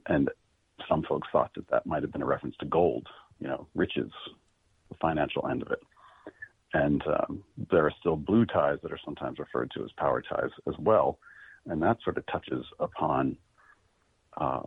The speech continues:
the history of blue in France, where the Capetian dynasty starts to adopt blue as its color, in part because woad, which was Europe's source for blue before indigo comes into global commerce,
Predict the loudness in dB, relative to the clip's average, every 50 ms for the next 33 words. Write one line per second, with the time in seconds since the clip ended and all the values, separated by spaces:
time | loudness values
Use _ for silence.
0 | -10 -12 -10 -8 -4 -4 -2 -2 -2 -2 2 2 4 4 4 2 2 4 6 6
1 | 6 4 2 0 -2 -2 -2 -4 -4 -4 0 4 4 4 4 2 -2 -8 -16 -20
2 | -18 -18 -18 -18 _ _ _ _ _ -2 0 0 0 0 -4 -6 -8 -4 2 2
3 | 2 2 2 2 2 2 4 4 4 4 4 4 2 0 -2 -2 -2 -2 -2 -6
4 | -10 -18 -18 -18 -18 -18 _ -8 0 0 0 0 0 -2 -4 -4 0 2 2 2
5 | 2 0 -4 -2 -2 0 0 0 0 0 0 0 0 0 -2 -2 -2 -6 -6 -2
6 | -2 0 -2 -2 -4 -8 _ _ _ _ _ _ _ _ _ _ _ _ -2 -2
7 | -2 -2 -2 -2 0 2 2 0 -2 -6 -10 -8 -8 -6 -6 -4 0 2 2 4
8 | 4 2 2 0 -2 -4 -8 _ _ -20 -20 -20 _ _ _ -12 -10 -6 -4 -4
9 | -4 -4 -4 -8 -6 -2 0 2 2 2 0 -2 -10 -16 -8 0 2 2 2 2
10 | 0 -4 -12 -14 _ -14 -6 -2 0 2 2 2 2 0 -2 -8 -12 -6 -2 0
11 | 2 4 4 4 2 0 -2 -4 -6 -4 -2 -2 0 2 2 2 2 2 2 2
12 | 2 2 -2 -4 _ _ -4 -2 0 2 2 2 0 0 0 -2 0 0 2 2
13 | 2 4 4 2 -2 2 4 4 4 4 4 0